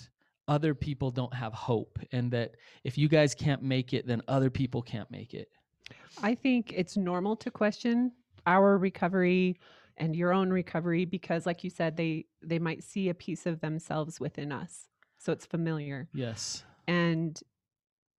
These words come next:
Speaker 2: it's crazy if you're not asking those questions, like, "Oh, great, is my husband going to do the same thing that Kobe's doing?" However, this is one hundred percent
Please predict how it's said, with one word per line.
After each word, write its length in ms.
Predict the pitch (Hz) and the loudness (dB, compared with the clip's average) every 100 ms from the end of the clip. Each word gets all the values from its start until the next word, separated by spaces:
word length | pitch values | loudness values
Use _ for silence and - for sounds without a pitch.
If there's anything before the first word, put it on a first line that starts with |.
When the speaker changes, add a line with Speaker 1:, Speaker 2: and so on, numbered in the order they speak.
| _ _ _ _ _ _ - | _ _ _ _ _ _ -8
Speaker 2:
it's 180 | 175 - | -8 -6
crazy 320 | - 175 165 | -2 -2 -2
if 120 | 170 | -4
you're 100 | 165 | -4
not 200 | 156 147 | -2 -4
asking 380 | 143 156 - 151 | -4 -8 -8 -8
those 140 | 143 | -8
questions, 500 | - 139 - 147 143 | -8 -8 -6 -8 -6
like, 180 | 151 151 - | -6 -6 -2
"Oh, 100 | 170 | 0
great, 300 | 165 147 - | 0 -2 -4
is 160 | 156 160 | -8 -4
my 200 | 156 160 | -4 -2
husband 520 | 156 - 160 143 - | -4 -6 -6 -6 -6
going 200 | 160 151 | -6 -4
to 60 | 151 | -4
do 120 | 143 | -4
the 100 | 147 | -4
same 240 | 147 147 147 | -4 -6 -6
thing 220 | 160 151 | -6 -6
that 140 | 147 - | -8 -8
Kobe's 340 | 139 151 143 | -8 -6 -6
doing?" 360 | 147 143 131 139 _ - - _ _ _ _ | -6 -4 -8 -12 _ -20 -20 _ _ _ _
However, 720 | - 139 151 196 156 127 185 _ _ _ _ _ - | -6 -4 0 0 0 -2 -6 _ _ _ _ _ -8
this 200 | 170 175 | -4 -6
is 120 | 160 | -4
one 220 | 165 170 | -2 -2
hundred 500 | 180 185 180 151 - | -2 -4 -4 -4 -6
percent 340 | 175 - 156 | -12 -8 -10